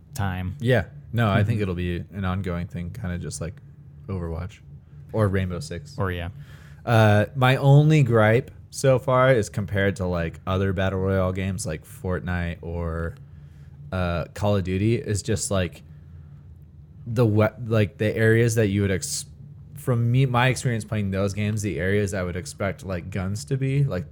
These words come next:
Speaker 2: they're not. Like, between, like, buildings and stuff, it's like guns are almost in very specific areas. And,
Speaker 1: Yeah.
Speaker 2: like, between those destinations, there's just, like, not a lot of places to find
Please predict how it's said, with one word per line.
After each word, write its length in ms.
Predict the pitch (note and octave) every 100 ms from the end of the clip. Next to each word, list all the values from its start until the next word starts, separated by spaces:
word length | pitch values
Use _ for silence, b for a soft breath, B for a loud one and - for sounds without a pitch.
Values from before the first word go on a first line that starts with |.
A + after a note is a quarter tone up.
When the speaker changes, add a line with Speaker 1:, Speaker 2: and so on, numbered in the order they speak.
| -
Speaker 2:
they're 160 | - F#2+
not. 400 | F2 D#2+ D#2+ D2 - - - -
Like, 440 | A#2 A2 - - C3
between, 500 | C3+ - C#3+ C#3 C3+
like, 360 | A#2 G#2 -
buildings 640 | G#2+ A#2 A2 A2 A2 A2 G#2
and 140 | G2
stuff, 340 | F#2+ A2 G2+ A2+
it's 160 | G2+
like 220 | A2 G2 - B B B
guns 260 | A#2+ B2 A#2
are 100 | G2+
almost 340 | G2+ G2+ -
in 160 | G2+ F#2
very 480 | F#2+ F#2 F#2 F2+ E2
specific 1160 | - - - - - G2+ - A2+ G2+ A2+ -
areas. 600 | D#2+ F2+ G2 A#2 C3+ C#3 - B B B -
And, 80 | B2+
Speaker 1:
Yeah. 80 | G#2
Speaker 2:
like, 260 | G2 - -
between 520 | A2+ - C3 C3+ C#3
those 240 | C#3+ C3+
destinations, 720 | C#3 C#3 - C#3+ C#3 C#3 D3 C3+
there's 220 | G2 -
just, 300 | - - G#2+
like, 200 | F#2 -
not 180 | F#2 D#2+
a 40 |
lot 200 | D#2 D2
of 60 | D2+
places 400 | - E2 F#2+ F2+
to 120 | -
find 440 | D#2 - D2 D2